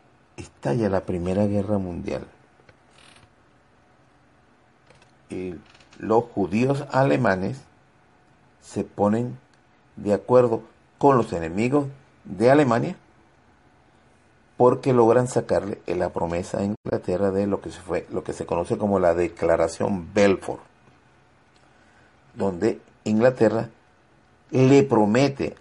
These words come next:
a la asociación, ellos llaman la aso-, Asociación Sionista, que al terminar la guerra ellos van a darle el permiso para que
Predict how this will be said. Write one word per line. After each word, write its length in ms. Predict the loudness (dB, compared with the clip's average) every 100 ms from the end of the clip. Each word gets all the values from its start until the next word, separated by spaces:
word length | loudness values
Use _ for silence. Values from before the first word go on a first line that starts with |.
| _
a 140 | -6 -4
la 240 | -2 -4 -6
asociación, 1000 | -8 -6 -6 -6 -6 -2 0 0 -6 -14 -10
ellos 180 | -4 0
llaman 300 | 2 2 -2
la 60 | -4
aso-, 160 | -12 -12
Asociación 720 | -6 -6 -6 -10 -10 -4 -2
Sionista, 680 | -4 0 0 2 0 -4 -8 -8 _ _ _ _ _ _ _ _ _ _ _ _ -6
que 380 | 0 2 0 -4 _ _ _ _ _ _ _ _ _ _ _ -18
al 80 | -12
terminar 340 | -8 -2 0
la 80 | 4
guerra 300 | 4 4 2
ellos 320 | -2 -2 -2 -4 -8 _ -20 -8
van 320 | 2 4 4 2
a 280 | 0 0
darle 320 | 0 0 2 0
el 100 | 0
permiso 400 | -2 -2 -8 -12
para 320 | -10 -10 -10
que 260 | -8 -8